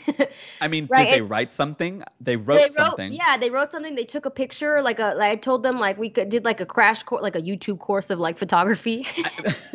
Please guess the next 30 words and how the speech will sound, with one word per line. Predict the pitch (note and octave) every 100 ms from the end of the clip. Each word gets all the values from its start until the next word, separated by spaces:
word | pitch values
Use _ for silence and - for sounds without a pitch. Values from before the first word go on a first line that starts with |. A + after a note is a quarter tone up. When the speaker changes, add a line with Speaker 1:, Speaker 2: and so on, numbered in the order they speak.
| - - -
Speaker 2:
<laughs> | - _ _ - -
but | E3 -
see, | F#3+ D3+
that's | D3 C3+ C3+
fun. | - C#3+ C3 F2 B1+ -
That's, | B2+ - - - - _ _ _ -
and | C#3 B2+
writing, | D3 D#3+ D#3+ D3+ -
I |
mean, | A#2 A2+ G#2 -
it's | A#2+
a | G#2+
writing | G2 A2 G2+
class, | G2 F2+
so | - F#2+ - _ _ _
Speaker 1:
Yeah, | G3+ G#3 F3
Speaker 2:
they're | A2
Speaker 1:
I |
mean, | A2+
Speaker 2:
writing, | C3 A#2
Speaker 1:
they | G#2
didn't | A2+
Speaker 2:
then | -
Speaker 1:
even |
Speaker 2:
it's | -
Speaker 1:
think | - -
about | C4+
Speaker 2:
content | -
Speaker 1:
writing, |
but | -